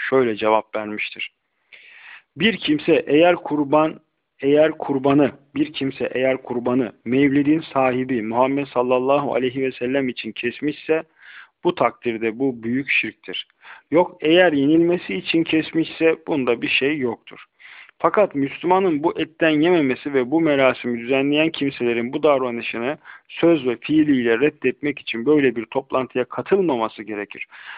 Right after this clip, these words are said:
Ancak takdim edilen yemek veya başka bir şeyi yememek ve onlara nasihat etmek kaydıyla bu merasime katılabilir. Allah Teala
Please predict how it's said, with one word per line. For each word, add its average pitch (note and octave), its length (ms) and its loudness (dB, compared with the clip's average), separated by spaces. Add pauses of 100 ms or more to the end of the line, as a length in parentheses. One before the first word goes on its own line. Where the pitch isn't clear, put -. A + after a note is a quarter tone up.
(140)
Ancak D3+ 440 0
takdim D3+ 360 -2
edilen A#2+ 300 0
yemek C#3 360 -4
veya G#2+ 220 0
başka B2+ 360 -4
bir A2+ 120 -6
şeyi A2+ 380 -8 (380)
yememek B2 540 2
ve A2+ 100 0
onlara A#2+ 580 -2
nasihat B2+ 480 -2
etmek B2+ 360 -4
kaydıyla A#2 640 -2
bu C3+ 80 -2
merasime A2 600 -2
katılabilir. A2 1040 -8 (1000)
Allah C#3 400 -4
Teala A2+ 680 -4